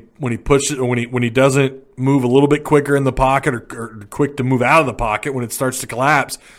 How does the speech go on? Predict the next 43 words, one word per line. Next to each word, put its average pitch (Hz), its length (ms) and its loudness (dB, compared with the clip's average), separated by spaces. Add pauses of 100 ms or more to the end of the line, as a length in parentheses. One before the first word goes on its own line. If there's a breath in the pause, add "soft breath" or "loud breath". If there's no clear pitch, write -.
(320 soft breath)
you're 127 160 0
gonna 147 100 2
take 170 220 2
sacks, 170 640 2
and, 120 320 -8
and 117 220 -6
he's, 123 300 -6
that 127 220 -2
is 147 220 2
something 151 380 0
I 135 80 0
think 135 220 -4
he 139 120 -10
still 147 300 -2
needs 135 180 -4
to 135 100 -6
improve 120 360 -4
on 104 180 -4
as 104 140 -8
the 101 100 -12
year 98 180 -6
goes 87 240 -10
on. 69 200 -16 (2000)
I'll, 190 360 -2
I'll 220 240 4
call 196 280 2
it 143 40 -6
right 147 260 2
now. 143 220 0
I 143 80 2
think 151 320 -4
the 135 80 -6
keys 156 320 2
to 131 60 2
this 139 180 4
game, 127 400 0 (520)
they're 127 140 0
in 156 80 0
the 127 140 -2
hand 131 260 0
of 113 140 -4
Felipe 110 400 -2
Franks. - 560 -8